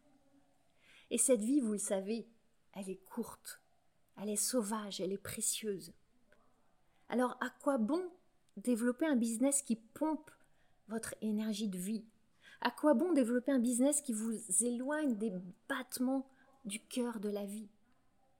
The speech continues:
Non, vous n'êtes pas là pour ça. Vous êtes là pour la joie. Vous êtes la joie. Si ces mots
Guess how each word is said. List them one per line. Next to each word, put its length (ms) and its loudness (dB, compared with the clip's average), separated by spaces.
Non, 180 2
vous 240 2
n'êtes 160 -4
pas 160 -2
là 140 -4
pour 200 -8
ça. 240 0
Vous 160 -6
êtes 180 -6
là 200 -4
pour 140 -2
la 180 -4
joie. 460 -2
Vous 300 2
êtes 280 -2
la 240 -2
joie. 320 -16
Si 180 2
ces 200 4
mots 380 4